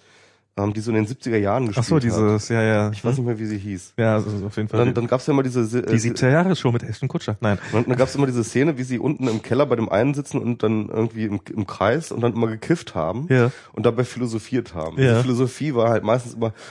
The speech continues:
Speaker 1: totaler Quatsch und es war einfach immer ganz grauenhaft dämliche, peinliche Gedanken.
Speaker 2: Mhm.
Speaker 1: Aber die fanden die alle irgendwie to-, unter dem Einfluss von T H C halt einfach, einfach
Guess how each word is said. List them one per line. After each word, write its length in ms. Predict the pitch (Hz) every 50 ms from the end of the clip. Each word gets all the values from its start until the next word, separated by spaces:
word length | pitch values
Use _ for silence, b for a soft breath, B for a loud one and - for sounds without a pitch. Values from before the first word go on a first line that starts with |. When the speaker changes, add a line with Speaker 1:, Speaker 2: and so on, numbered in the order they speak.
| B B _
Speaker 1:
totaler 440 | 127 113 - 127 147 156 151 139
Quatsch 600 | 120 131 - - - - - 123 - - - - -
und 220 | 117 110 113 110
es 100 | - -
war 120 | 120 110 107
einfach 240 | 120 127 135 120
immer 200 | - 73 120 113
ganz 300 | 104 123 131 143 - -
grauenhaft 1200 | 104 107 98 92 95 98 120 160 160 143 143 131 110 - - _ _ - - 123 127 139 - - _ _ _ _ -
dämliche, 680 | 120 127 143 151 139 131 - 120 123 117 110 110 107 - - _ _ _ _ _ _ _ _ 113 -
peinliche 460 | - - 107 107 135 143 131 143 131 101
Gedanken. 640 | 107 92 98 95 120 175 - - 113 135 170 170 - -
Speaker 2:
Mhm. 240 | 147 147 147 180 B B B B
Speaker 1:
Aber 200 | - 98 113 120
die 120 | 113 117
fanden 460 | 107 - - 127 160 - - 127 127 123
die 140 | 120 120
alle 240 | - 110 131 151 151
irgendwie 300 | 123 107 123 131 131 127
to-, 120 | 113 127 110 107 - _ _ _
unter 220 | 113 110 - 127 110
dem 140 | 110 113
Einfluss 380 | - 107 120 127 - - 127 -
von 420 | - 117 113 113 113 110 110 107
T 140 | - - 117
H 140 | 110 107 104
C 240 | - - - 120 120
halt 180 | 120 120 113
einfach, 320 | - 113 117 113 113 107 -
einfach 220 | 110 107 107 104